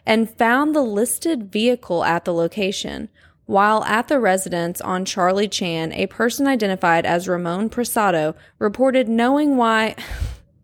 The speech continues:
<laughs> God, knowing why S A P D was at his house.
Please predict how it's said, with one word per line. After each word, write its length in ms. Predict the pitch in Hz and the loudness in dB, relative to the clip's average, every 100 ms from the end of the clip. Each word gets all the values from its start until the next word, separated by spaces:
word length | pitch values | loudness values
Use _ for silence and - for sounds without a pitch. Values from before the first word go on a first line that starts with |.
| _ | _
<laughs> 200 | - - | -20 -18
God, 280 | - - - - - - - - | -18 -20 -20 -20 -20 -20 -20 -6
knowing 420 | 233 233 247 302 320 | 2 4 6 4 2
why 180 | 269 | 2
S 320 | 240 208 214 233 | 2 0 0 0
A 120 | 220 | -2
P 220 | 214 196 | -2 -4
D 240 | 175 170 | -2 -2
was 240 | 165 190 185 | 0 0 2
at 160 | 185 | 2
his 220 | 196 214 - | 2 -2 -4
house. 760 | - 165 - - - - - | 0 0 0 -4 -6 -6 -10